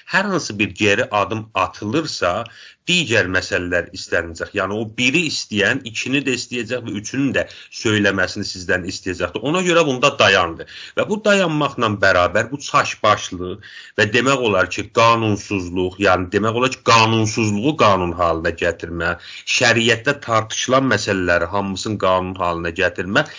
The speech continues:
hicabı özün ilə birləşdirdiyi halda onu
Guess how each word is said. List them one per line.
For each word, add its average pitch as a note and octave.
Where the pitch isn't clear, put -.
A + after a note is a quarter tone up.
hicabı C3
özün A#2+
ilə G2+
birləşdirdiyi G2+
halda G2+
onu D3